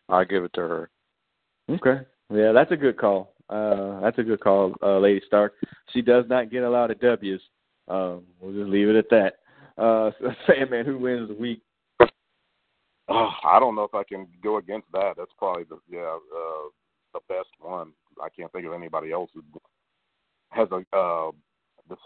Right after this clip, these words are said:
Speaker 3: uh, decisive win like that because, I mean, just the look on, uh, Tyrion's face <laughs> at the end of the series. I mean, he's completely surrounded by the entire tavern at,
Speaker 2: Yeah.
Speaker 3: you know, at the back.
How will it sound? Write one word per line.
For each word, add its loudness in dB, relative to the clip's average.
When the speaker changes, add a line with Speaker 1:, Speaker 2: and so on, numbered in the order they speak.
Speaker 3:
uh, -4
decisive -2
win -8
like -8
that -8
because, -12
I -6
mean, -18
just -2
the -6
look 4
on, -10
uh, -4
Tyrion's -8
face -10
<laughs> -12
at -6
the -12
end -10
of -18
the -16
series. -8
I 6
mean, -2
he's -4
completely 0
surrounded 4
by 0
the -12
entire -6
tavern -10
at, -10
Speaker 2:
Yeah. -4
Speaker 3:
you -12
know, -8
at -8
the -20
back. -4